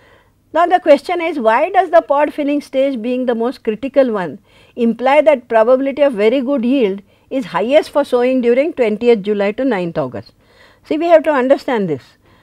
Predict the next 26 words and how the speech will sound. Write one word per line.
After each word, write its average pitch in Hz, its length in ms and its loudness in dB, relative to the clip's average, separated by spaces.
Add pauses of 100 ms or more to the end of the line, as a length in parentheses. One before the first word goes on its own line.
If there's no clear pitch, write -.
(160)
We 262 200 -4
have 277 200 -2
two 320 140 -2
results. 233 460 0
One 233 200 0
is 294 140 -2
that 269 160 2
we 254 160 -4
get 247 200 -2
very 240 500 -2
high 208 200 -2
probability 254 640 -2
of 202 180 -2
good 226 200 -2
yields 233 400 -4 (380)
when 226 180 -2
the 240 80 2
sowing 233 340 0
date 233 180 2
is 233 120 2
between 226 340 -2
twentieth 208 460 0
July 196 480 -6 (160)
to 240 80 -2
ninth 262 340 2
August, 175 380 0